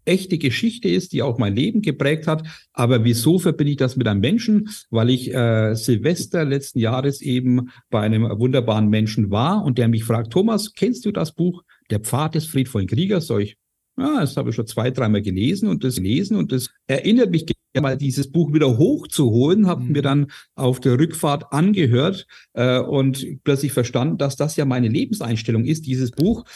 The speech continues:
Speaker 1: Und dieser wunderbare Mensch, der Samuel, eben dieses geprägt hat. Das heißt, er sagt, „Thomas, dieses Buch beschreibt unsere Freundschaft, unser Zusammentun, wie wir uns kennengelernt haben, weil ich sein Mentor bin und er ist eben ein Teilnehmer von mir, aber daraus ist eine einzigartige Freundschaft entstanden.“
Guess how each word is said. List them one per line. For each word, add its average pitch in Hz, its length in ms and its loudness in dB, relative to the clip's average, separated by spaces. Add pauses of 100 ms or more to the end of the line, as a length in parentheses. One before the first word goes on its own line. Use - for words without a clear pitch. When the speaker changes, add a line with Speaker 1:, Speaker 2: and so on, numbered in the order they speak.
(140)
Speaker 1:
Und 113 120 0
dieser 117 180 2
wunderbare 123 460 2
Mensch, 180 240 2
der 120 100 2
Samuel, 156 460 -2
eben 156 320 -2
dieses 214 680 0
geprägt 156 600 -2
hat. 143 160 -4
Das 120 140 -4
heißt, 135 240 -4
er 127 120 -2
sagt, 117 240 -6
„Thomas, 208 360 -2 (340)
dieses 214 380 0
Buch 220 320 -2 (100)
beschreibt 113 640 -2
unsere 214 800 0
Freundschaft, 208 680 0
unser 190 340 2
Zusammentun, 208 920 0
wie 160 140 0
wir 147 140 0
uns - 180 -2
kennengelernt 175 560 -2
haben, 156 300 -2 (280)
weil 113 160 0
ich 135 160 -2
sein 104 220 -2
Mentor 185 400 2
bin 175 160 2
und 147 120 0
er 113 160 2
ist 120 140 0
eben 113 220 0
ein 95 100 -4
Teilnehmer 156 360 0
von 151 160 -2
mir, 143 140 0
aber 117 160 0
daraus 117 380 0
ist 117 140 -2
eine 110 120 0
einzigartige 110 640 -2
Freundschaft 151 480 -2
entstanden.“ 113 580 0